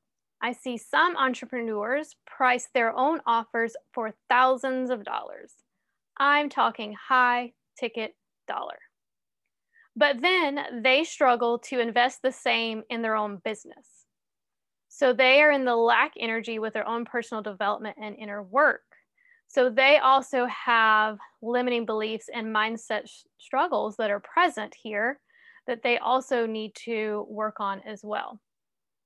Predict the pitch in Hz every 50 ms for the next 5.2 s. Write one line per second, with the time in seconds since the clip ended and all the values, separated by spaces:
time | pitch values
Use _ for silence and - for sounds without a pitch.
0 | _ _ _ _ _ _ _ _ _ _ _ _ _ _ _ _ _ _ _ _
1 | _ - 349 359 359 339 - 330 339 320 - - 330 302 320 381 415 440 403 -
2 | 392 359 302 277 269 269 311 330 - - - - 214 208 208 208 - - 202 196
3 | 196 202 240 247 - - 240 214 220 233 240 262 254 - 311 320 320 330 311 302
4 | 269 - - 247 233 220 - 220 220 220 214 208 226 262 262 226 - - - -
5 | - - _